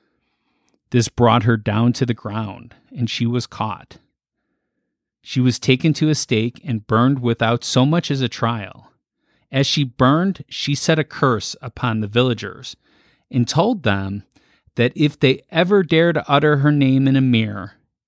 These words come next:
she would be back for them. When Mary was dead, the villagers went to her cabin and found the remains of the missing girls.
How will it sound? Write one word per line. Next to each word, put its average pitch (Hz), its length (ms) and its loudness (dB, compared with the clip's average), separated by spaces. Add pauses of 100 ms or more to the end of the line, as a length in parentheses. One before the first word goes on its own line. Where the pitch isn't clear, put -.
(360)
she - 280 -2
would 127 220 0
be 117 120 -4
back 101 360 -10
for - 180 -20
them. - 320 -20 (1600)
When 127 480 4
Mary 143 260 6
was 170 200 2
dead, 110 340 2
the 110 80 -2
villagers 113 520 2
went 110 240 -2
to 131 120 0
her 127 100 2
cabin 110 440 -2
and 107 160 -2
found 110 320 0
the 110 60 0
remains 110 500 -2
of 104 140 -4
the 107 80 -10
missing 104 380 -8
girls. - 540 -16